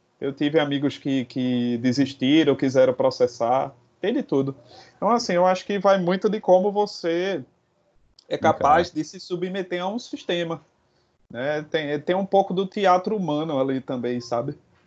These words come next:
Speaker 1: Do que é o teatro dos seres humanos, assim, de você tá lidando com, né, com as, os egos e as coisas, sabe? É, essa foi mais ou menos a minha experiência, tanto do mestrado como da residência. A residência foi bem assim também.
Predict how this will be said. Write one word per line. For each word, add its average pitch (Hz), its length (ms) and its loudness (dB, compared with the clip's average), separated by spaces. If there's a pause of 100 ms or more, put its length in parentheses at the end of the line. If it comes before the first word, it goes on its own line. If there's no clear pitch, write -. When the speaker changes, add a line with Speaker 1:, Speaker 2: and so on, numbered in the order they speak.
(160)
Speaker 1:
Do 123 100 -10
que 135 200 -2
é 135 80 6
o 143 80 2
teatro 139 520 0
dos 135 200 -6
seres 143 300 -4
humanos, 123 460 -4
assim, 117 300 -4
de 120 80 -4
você 123 320 -4
tá 123 240 0
lidando 127 420 0
com, 120 380 -6 (380)
né, 123 320 0
com 120 340 -4
as, 117 160 -6
os 117 320 -4
egos 123 500 6
e 120 80 0
as 113 140 -4
coisas, 117 320 -6
sabe? 117 300 -10 (580)
É, 117 380 0
essa 190 240 4
foi 262 160 -2
mais 226 180 -2
ou 214 80 0
menos 196 300 -2
a 190 80 2
minha 180 140 -2
experiência, 160 640 -2 (120)
tanto 190 240 2
do 208 100 -2
mestrado 190 460 -2
como 196 200 -2
da 202 140 4
residência. 180 680 -2 (520)
A 120 80 -12
residência 143 560 0
foi 165 180 2
bem 147 220 0
assim 139 320 -4
também. 120 420 -4